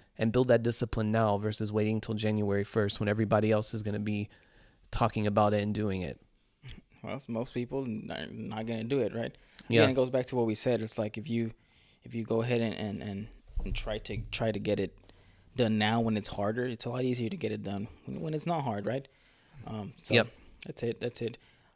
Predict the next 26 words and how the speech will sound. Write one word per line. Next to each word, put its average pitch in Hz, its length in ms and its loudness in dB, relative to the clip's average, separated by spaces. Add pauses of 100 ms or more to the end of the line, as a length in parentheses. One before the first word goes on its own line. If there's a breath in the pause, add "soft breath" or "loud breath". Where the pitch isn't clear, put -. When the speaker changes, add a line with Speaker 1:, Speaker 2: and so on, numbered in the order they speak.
(200 soft breath)
Speaker 2:
Um, 113 260 -2
so 135 360 6 (100)
we 151 320 -2 (120)
went 170 560 2
pretty 202 160 2
much 226 160 4
over 151 420 8 (180)
the 123 100 -2
things 131 240 -2
we 120 60 2
wanted 117 240 2
to 131 100 -2
go 123 140 8
over. 127 180 6
Obviously, 113 300 2
I - 20 2
went 110 200 2
a 110 40 2
little 110 180 4
tangent 107 360 -4
there, 113 120 0
but 120 120 -2
it 131 80 -2
does, 123 280 4
it 113 120 -2
does. 107 360 -4